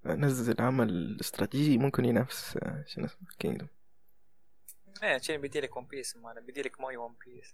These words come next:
Speaker 2: لا، لا، اسمع.
Speaker 1: مع إنه بعد ون بيس ما أتوقعش يكون في أي عمل لأودا. <laughs> إلا
Speaker 2: خلاص
Speaker 1: لو،
Speaker 2: بيف-،
Speaker 1: إلا لو حاجة
Speaker 2: بيتم
Speaker 1: قصيرة يعني.
Speaker 2: بيتم وبيصلوط، أنا أتوقع هيك بدي.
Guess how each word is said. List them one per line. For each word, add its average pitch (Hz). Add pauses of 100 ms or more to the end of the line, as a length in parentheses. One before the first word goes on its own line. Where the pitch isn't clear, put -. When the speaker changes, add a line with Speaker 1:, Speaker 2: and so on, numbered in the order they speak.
Speaker 2:
لا، -
لا، -
اسمع. -
Speaker 1:
مع 202
إنه 254
بعد 160
ون 160
بيس 175
ما 139
أتوقعش 135
يكون 123
في 117
أي 123
عمل 113
لأودا. -
<laughs> -
إلا 151
Speaker 2:
خلاص 147
Speaker 1:
لو، 127
Speaker 2:
بيف-، 113 (260)
Speaker 1:
إلا 175
لو 131
حاجة 131
Speaker 2:
بيتم 123
Speaker 1:
قصيرة 113
يعني. 131 (1400)
Speaker 2:
بيتم 214
وبيصلوط، 147
أنا 117
أتوقع -
هيك -
بدي. -